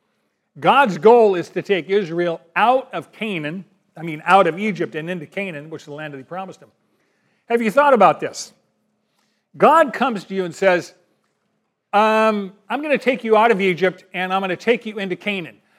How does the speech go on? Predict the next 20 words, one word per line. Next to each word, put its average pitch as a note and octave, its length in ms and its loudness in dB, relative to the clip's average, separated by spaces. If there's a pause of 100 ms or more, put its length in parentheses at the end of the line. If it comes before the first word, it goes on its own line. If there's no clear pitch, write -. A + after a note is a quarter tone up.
(100)
But G3+ 200 0
the G#3 80 0
desert G#3 640 0
has F3+ 200 -6
a F#3 60 -2
lot G3 180 2
of D#3 80 -2
hardships. E3 520 -2
I E3+ 60 -12
mean, F3+ 180 -12
there's D3+ 240 -12
no D#3 220 -6 (140)
water, C4+ 500 0
there's E3 300 -12
no C#3 140 -12
food. B3+ 600 -4
I'm F3+ 140 -4
gonna E3 180 -10
have D#3+ 240 -6
to C3+ 120 -10